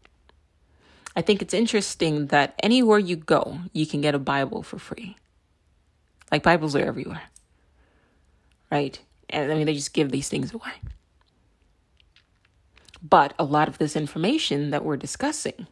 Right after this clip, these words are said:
from these books, you have to pay for them.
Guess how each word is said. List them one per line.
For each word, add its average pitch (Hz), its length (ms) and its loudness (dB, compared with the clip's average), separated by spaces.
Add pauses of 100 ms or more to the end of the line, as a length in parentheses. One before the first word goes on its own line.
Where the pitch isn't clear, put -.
(120)
from 165 220 -4
these 147 160 0
books, - 480 -4 (320)
you 196 140 0
have 190 140 0
to 175 100 0
pay 277 440 0
for - 320 -6
them. - 160 -14